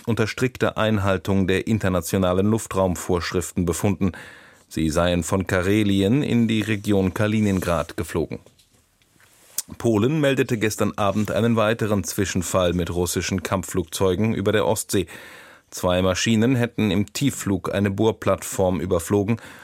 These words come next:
und deren Sicherheitszone verletzt, hieß es.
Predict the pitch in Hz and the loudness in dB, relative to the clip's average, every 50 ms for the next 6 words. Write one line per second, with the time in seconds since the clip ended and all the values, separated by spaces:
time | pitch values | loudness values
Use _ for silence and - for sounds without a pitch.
0 | - - - - 120 110 120 117 110 107 104 117 117 104 117 117 101 - 101 90 | -20 -12 -6 -4 -2 0 0 2 2 2 2 2 2 2 2 0 0 0 0 0
1 | 90 85 - - - - - 95 90 85 80 - - 90 85 85 73 - - - | 0 -2 -2 -4 -4 -2 0 0 2 2 0 0 0 0 0 0 -2 -2 -6 -10
2 | - - - - 95 101 82 - - 58 - - - - - | -10 -12 -12 -6 -4 -4 -4 -4 -6 -8 -8 -8 -10 -12 -14